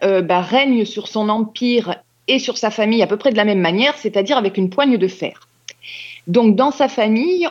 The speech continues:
on a, euh, son fils aîné, Connor, qui est un peu éloigné de l'entreprise et qui est surtout obsédé par sa,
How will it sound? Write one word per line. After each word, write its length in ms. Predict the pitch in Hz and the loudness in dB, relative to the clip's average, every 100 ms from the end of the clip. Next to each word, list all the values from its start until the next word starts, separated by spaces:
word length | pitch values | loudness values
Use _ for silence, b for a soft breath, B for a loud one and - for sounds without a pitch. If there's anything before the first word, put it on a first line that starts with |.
| - | 0
on 240 | 214 220 | 4 4
a, 240 | 214 208 - | 4 2 0
euh, 80 | |
son 200 | 180 - | 0 0
fils 260 | 214 226 - | -2 -2 2
aîné, 380 | 202 226 381 - _ _ | 2 2 -2 -6 _ _
Connor, 560 | - 208 202 220 320 - _ | 2 4 6 4 2 -2 _
qui 480 | - 202 196 190 196 | -12 -4 -2 0 2
est 20 | |
un 100 | 196 | 2
peu 160 | 220 285 | 2 2
éloigné 380 | 247 233 226 233 | 2 2 2 0
de 60 | |
l'entreprise 640 | 196 196 214 208 - 240 185 | 0 0 -2 -2 0 2 2
et 160 | 185 | 0
qui 140 | 185 190 | 0 -2
est 20 | |
surtout 480 | 185 214 214 247 233 | -2 -4 -2 2 2
obsédé 560 | - - 220 180 226 | 2 0 0 2 0
par 240 | 226 - - | 0 -4 -4
sa, 400 | - 165 156 | -4 -2 -2